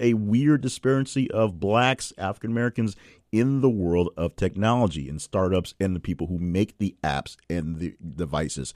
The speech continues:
Something that's not necessarily surprising, but also something that is hard to seemingly fix. Getting a real balance in diversity. Well, diversity is a big buzzword these days. Diversity in the tech sector,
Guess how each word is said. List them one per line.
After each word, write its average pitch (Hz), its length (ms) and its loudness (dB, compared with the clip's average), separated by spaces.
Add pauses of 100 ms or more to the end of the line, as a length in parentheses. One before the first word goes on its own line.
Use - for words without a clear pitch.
(280)
Something 123 320 -2
that's 113 260 2 (260)
not 143 440 2
necessarily 113 1000 0
surprising, 170 760 -2 (520)
but 131 140 4
also 127 260 2
something 110 340 -2
that 98 200 2 (260)
is 92 160 -4
hard 78 420 -2
to 90 220 -2
seemingly 69 440 -6
fix. - 560 0
Getting 90 400 -2
a 82 140 -2
real 87 300 0
balance 87 420 -2 (120)
in 92 140 0
diversity. 92 600 0 (720)
Well, 104 80 -2
diversity 90 420 -2
is 80 80 -4
a 80 60 -6
big 76 220 -6 (160)
buzzword 131 440 4
these 76 180 -8
days. 76 280 -6 (320)
Diversity 98 500 0
in 107 160 4
the 101 80 2
tech 139 300 0
sector, 78 440 -4